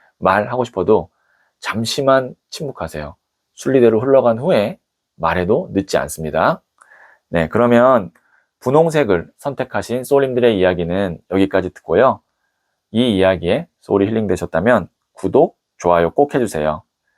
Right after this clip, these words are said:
잘 될 운명으로 갑니다. 소울님들, 기도의 삼 요소가 있어요. 사람, 장소, 시간인데요. 간절한 마음을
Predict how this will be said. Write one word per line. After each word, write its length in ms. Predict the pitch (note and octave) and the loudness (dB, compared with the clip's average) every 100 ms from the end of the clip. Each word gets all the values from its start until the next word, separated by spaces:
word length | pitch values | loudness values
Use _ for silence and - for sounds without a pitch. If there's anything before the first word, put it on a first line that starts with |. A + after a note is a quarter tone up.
| _ - | _ -6
잘 280 | A2 C3 C3+ | 0 2 4
될 260 | E3+ F3+ - | 4 2 -2
운명으로 640 | B2+ C3 C#3 C3 F3+ G#3 | -2 0 2 4 4 2
갑니다. 560 | - A2 A2+ B2+ C3 - _ _ _ _ _ _ _ | -2 -2 2 4 2 -2 _ _ _ _ _ _ _
소울님들, 600 | - D3 C3+ G2 D#2+ D#2 - _ _ _ _ _ - | 0 2 4 2 -2 -4 -10 _ _ _ _ _ -8
기도의 480 | - A#2+ D3 C#3+ | 0 4 6 4
삼 260 | C3+ F3+ F#3+ | 0 -4 -4
요소가 360 | F#3+ E3 A2+ F2+ | -2 -2 0 -2
있어요. 560 | - D2 D#2+ E2 D2+ _ _ _ - | -4 -6 -2 -4 -6 _ _ _ -10
사람, 580 | - B2 A2+ A2 E3 - _ | -2 0 2 0 -2 -14 _
장소, 600 | - F#2+ F#2 F2 G#2+ - | -6 -6 -4 -4 -4 -8
시간인데요. 800 | - C#3+ A#2+ F2+ D2 E2+ G2 E2+ _ _ _ _ _ _ _ _ | -8 -2 -2 -2 -2 0 0 -4 _ _ _ _ _ _ _ _
간절한 680 | - G2 A2+ A#2+ A#2+ A#2+ G#2+ | -2 0 2 2 2 2 2
마음을 580 | E2 F#2 F#2+ D#2+ G2+ | 2 2 0 -4 -6